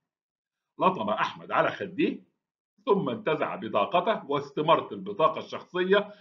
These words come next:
من يد مدام سعاد، وضعهم في الحقيبة، وخرج مطأطئ الرأس محطم القلب، لا يدري ماذا سيفعل الآن. هل يعود أدراجه إلى البيت أم يرتاد إحدى الحافلات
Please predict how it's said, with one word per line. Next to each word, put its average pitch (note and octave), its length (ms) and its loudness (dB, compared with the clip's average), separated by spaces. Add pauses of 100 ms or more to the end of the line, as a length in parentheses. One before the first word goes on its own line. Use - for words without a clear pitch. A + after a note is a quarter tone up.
(120)
من E3 220 -2
يد C#3 220 0
مدام A#2+ 320 2
سعاد، D3+ 520 -2 (300)
وضعهم C#3+ 420 2
في G#2+ 80 -14
الحقيبة، F3+ 540 -6 (260)
وخرج C#3 500 2
مطأطئ C3 680 -2
الرأس B2 440 -2
محطم C3+ 760 0
القلب، D#3+ 580 -2 (300)
لا E3 280 2
يدري C3+ 220 -4
ماذا C3 280 -2
سيفعل G#2 460 -2
الآن. C#2+ 240 -20 (560)
هل F3 120 0
يعود D3 260 2
أدراجه B2 420 0
إلى A2 120 -4
البيت D#3+ 460 -4 (120)
أم E3 180 0
يرتاد D3+ 420 -2
إحدى C#3 220 -8
الحافلات C3 720 -4